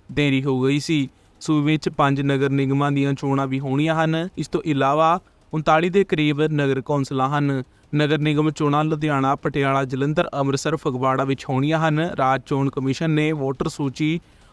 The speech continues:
ਬਣਾਉਣ ਦੀ ਤਿਆਰੀ ਕਰ ਲਈ ਹੈ। ਇਸ ਨਾਲ ਹੀ ਪੰਜਾਬ ਵਿੱਚ ਪੰਚਾਇਤੀ ਚੋਣਾਂ ਦਾ ਐਲਾਨ ਵੀ ਕਿਸੇ ਸਮੇਂ ਵੀ ਹੋ ਸਕਦਾ ਹੈ। ਲੋਕ ਸਭਾ ਚੋਣਾਂ ਦੇ ਮੁਕੰਮਲ ਹੋਣ ਦੇ ਨਾਲ ਹੀ ਸੂਬਾ ਸਰਕਾਰ ਨੇ ਪੰਚਾਇਤੀ ਚੋਣਾਂ ਕਰਵਾਉਣ ਦੀ ਤਿਆਰੀ ਸ਼ੁਰੂ ਕਰ ਦਿੱਤੀ ਹੈ।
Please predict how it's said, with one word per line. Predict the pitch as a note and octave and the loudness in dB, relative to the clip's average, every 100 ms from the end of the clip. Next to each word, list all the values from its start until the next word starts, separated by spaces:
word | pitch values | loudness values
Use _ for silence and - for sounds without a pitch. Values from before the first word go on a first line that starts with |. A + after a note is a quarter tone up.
| - | -2
ਬਣਾਉਣ | D#3+ E3+ C#3+ | 2 2 2
ਦੀ | C#3 | 0
ਤਿਆਰੀ | C#3 C#3+ C#3 C3+ | 0 0 2 0
ਕਰ | C#3+ B2+ | 0 2
ਲਈ | B2 B2 D3+ | 0 0 2
ਹੈ। | D3 C3 - - - _ _ - - | 0 -2 -10 -20 -20 _ _ -12 -2
ਇਸ | D3 | 2
ਨਾਲ | E3 F#3+ | 4 2
ਹੀ | |
ਪੰਜਾਬ | - F3+ E3 E3+ | 2 2 4 4
ਵਿੱਚ | F#3 - F#3+ G#3 G3+ _ | 0 2 2 2 -2 _
ਪੰਚਾਇਤੀ | D#3 D#3+ D#3+ G#3+ G3 | -2 0 0 0 0
ਚੋਣਾਂ | F3+ D#3+ | 2 2
ਦਾ | D#3 D#3+ | 0 0
ਐਲਾਨ | D#3+ D3+ C#3 C3+ | 2 2 2 2
ਵੀ | C#3+ | -2
ਕਿਸੇ | D#3+ D3+ | -4 -6
ਸਮੇਂ | E3 F3 D3 | -2 -2 0
ਵੀ | C#3+ C#3 | -2 -2
ਹੋ | D3+ | -2
ਸਕਦਾ | C3+ C3 B2 C#3 | -2 -2 -2 0
ਹੈ। | D#3 C#3 | 0 2
ਲੋਕ | C3+ C3+ | 0 0
ਸਭਾ | D#3 D3+ D#3+ | -4 -2 0
ਚੋਣਾਂ | D3+ C#3+ C#3+ | 0 0 0
ਦੇ | D3+ | 0
ਮੁਕੰਮਲ | D3 C#3 C#3 C#3 C#3 | -2 -2 -2 -2 -2
ਹੋਣ | C#3 C3+ | -2 0
ਦੇ | C#3 | 0
ਨਾਲ | C3+ C3+ D3+ | 2 0 0
ਹੀ | E3+ F#3 F3+ | 0 0 -2
ਸੂਬਾ | - D3+ D3 E3 | -4 -2 2 2
ਸਰਕਾਰ | F3 D3 D3+ C#3+ | 0 0 2 2
ਨੇ | C#3 E3+ | 0 -2
ਪੰਚਾਇਤੀ | E3 D3+ C#3+ C3 E3+ | -2 -2 -2 0 -2
ਚੋਣਾਂ | D#3+ D3 C#3+ | 0 0 0
ਕਰਵਾਉਣ | D3 C#3+ C#3 C3 | 0 0 0 -2
ਦੀ | C3+ | -4
ਤਿਆਰੀ | C3 C#3 C3+ | 0 2 2
ਸ਼ੁਰੂ | C3+ E3+ F#3+ | 0 -2 0
ਕਰ | D#3 C3 | 0 -2
ਦਿੱਤੀ | A#2+ - C#3 | -4 -4 0
ਹੈ। | D#3 | 0